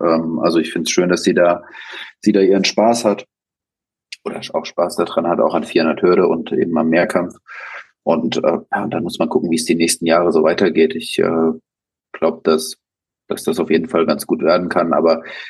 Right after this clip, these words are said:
finde es auch immer schwierig, dann als großer Bruder zu sagen, das muss so und so gut sein, weil das ist Quatsch. Äh, die soll Spaß daran haben und wenn das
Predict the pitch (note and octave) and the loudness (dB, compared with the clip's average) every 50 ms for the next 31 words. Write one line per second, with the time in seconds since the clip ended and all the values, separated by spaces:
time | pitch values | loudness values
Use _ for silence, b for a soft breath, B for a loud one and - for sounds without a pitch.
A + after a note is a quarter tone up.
0 | B B _ - E2 D#2+ E2 - - - - - - E2 E2 E2 D#2+ D2+ - - | B B _ -4 -2 -2 0 0 0 0 0 -2 0 2 2 2 2 0 -2 -8
1 | - _ - - - - - F2+ F#2 E2 F2+ - - - E2 E2 D#2+ D#2+ - C#2+ | -16 _ -2 -2 -2 0 2 2 2 4 2 0 0 0 0 2 2 2 2 2
2 | E2 E2 E2 D#2+ - - - - E2 E2+ E2 F2 D#2+ - - - E2 E2+ E2+ - | 2 2 2 0 -4 -12 -2 0 0 2 2 -2 -4 -2 -4 -2 -2 -2 -4 -4
3 | - E2+ E2+ E2 D#2+ E2 E2 E2 - - - E2 F#2+ G2 G2 - - E2+ E2+ E2 | -4 -2 0 0 0 0 -2 -4 -6 -6 -4 0 0 0 0 2 0 0 0 0
4 | E2 E2 E2+ D#2+ D#2+ F2 E2+ D#2+ - F2 D#2+ D#2+ D#2 D#2 D#2 E2 - - - - | 0 0 -2 0 0 -4 -4 -2 0 -2 0 2 0 0 0 -2 -6 -8 -12 -14
5 | - - - - - - - - - - D#2 E2 D#2+ - E2 D#2+ D#2+ E2+ E2+ E2 | -14 -4 -4 -2 0 0 -2 -2 -2 0 2 2 2 2 0 0 2 2 2 2
6 | D#2+ - - F2+ F#2 F#2 - G2+ - - - F2+ E2+ F2 F2 - F3+ - - D#2 | 0 0 0 0 0 2 0 -2 -2 0 -2 -4 -2 2 0 0 0 0 -4 -8
7 | - E2+ E2+ - D#2+ E2 E2 E2+ E2 - - - | -8 -8 -6 -6 -4 0 0 0 0 -2 -6 -10